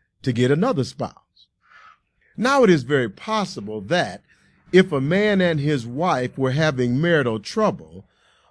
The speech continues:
a woman could seduce the man, or, or, or a man could seduce the married woman. But if a woman other than his wife tried to seduce a husband,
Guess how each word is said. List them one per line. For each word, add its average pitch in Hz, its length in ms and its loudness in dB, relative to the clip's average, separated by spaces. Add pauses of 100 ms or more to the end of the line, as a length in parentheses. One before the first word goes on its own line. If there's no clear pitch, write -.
a 139 60 0
woman 165 320 4
could 151 180 -4
seduce 151 540 -2
the 123 140 -6
man, 95 640 -10 (480)
or, 143 340 4 (100)
or, 107 420 -4
or 127 160 2
a 117 40 2
man 156 340 6
could 143 140 -2
seduce 123 420 0
the 127 140 -2
married 117 360 0
woman. 190 340 0 (1080)
But 151 140 4
if 220 180 6
a 180 40 -2
woman 190 420 2
other 196 300 2
than 165 340 0
his 151 320 -2
wife 156 420 -2
tried 151 380 0
to 139 100 -2
seduce 123 500 -2
a 101 80 -8
husband, 98 760 -2